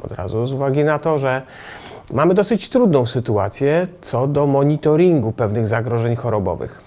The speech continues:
Jeżeli mówimy o chorobach, to wskazania, e, stacji meteorologicznych, modeli chorobowych potrafią pokazywać, że,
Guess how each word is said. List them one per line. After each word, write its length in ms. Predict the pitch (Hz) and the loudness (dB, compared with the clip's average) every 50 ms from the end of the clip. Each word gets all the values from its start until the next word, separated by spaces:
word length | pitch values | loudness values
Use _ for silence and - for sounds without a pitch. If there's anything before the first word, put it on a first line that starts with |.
| - - | -16 -8
Jeżeli 300 | - 127 120 139 160 170 | -4 -2 0 2 4 4
mówimy 400 | 175 170 160 160 156 147 151 - | 4 4 4 4 4 4 2 2
o 280 | - 123 123 120 117 117 | 0 0 0 2 0 0
chorobach, 720 | 117 - - 135 120 104 85 - - 123 147 - - - | -2 -2 -2 -2 0 0 -2 -2 -4 -4 -4 -6 -8 -10
to 200 | - - 135 135 | -6 -4 -4 -4
wskazania, 840 | 135 - - - - 151 143 175 175 160 160 156 151 151 147 147 147 - - - | -4 -6 -6 -4 -2 -2 0 0 0 0 0 0 0 0 -2 -4 -6 -10 -14 -12
e, 140 | 165 147 127 | -8 -8 -6
stacji 460 | 120 - - - 117 117 - - 120 | -6 -6 -4 -4 -4 -4 -4 -4 -2
meteorologicznych, 1160 | 117 110 104 - 113 104 101 101 98 98 98 101 107 104 - - - 143 170 170 170 - - - | -2 -2 -2 -2 -2 -2 -2 -2 -2 -2 -4 -4 -6 -6 -6 -4 -2 0 0 0 -2 -6 -6 -4
modeli 340 | 117 117 117 113 110 110 | -2 -2 0 0 0 -2
chorobowych 520 | 104 - 110 98 95 - - - - 160 165 | -2 -4 -4 -4 -4 -4 -4 -4 -4 -4 -4
potrafią 420 | - - - - 165 151 170 147 | -2 -4 -4 -2 -2 0 0 -2
pokazywać, 540 | 139 147 - 127 117 120 135 135 147 143 - | -2 -2 -2 -2 -2 0 0 0 -2 -2 -2
że, 120 | - 123 | -4 -6